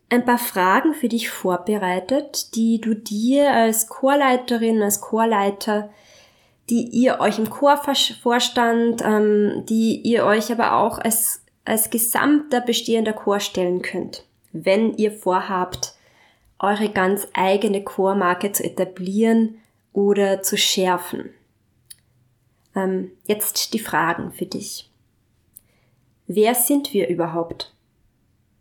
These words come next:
Was unterscheidet unseren Chor von anderen Ensembles?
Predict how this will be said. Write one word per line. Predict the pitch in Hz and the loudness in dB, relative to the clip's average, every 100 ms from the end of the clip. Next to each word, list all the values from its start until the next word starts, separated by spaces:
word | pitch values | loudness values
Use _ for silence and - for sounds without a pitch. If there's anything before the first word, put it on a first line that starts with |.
| _ _ _ _ _ _ _ _ | _ _ _ _ _ _ _ _
Was | - 214 254 - | -2 0 0 0
unterscheidet | 262 254 254 247 247 240 208 262 262 | 2 2 4 2 2 2 4 4 4
unseren | 294 302 285 277 | 0 2 0 0
Chor | - - 226 233 254 254 - | -2 0 2 4 4 2 0
von | 240 240 240 233 | 2 4 4 2
anderen | 233 226 294 339 247 208 | 2 4 4 4 2 0
Ensembles? | 190 196 185 175 175 175 - - | 0 -2 -2 -2 -2 -4 -8 -12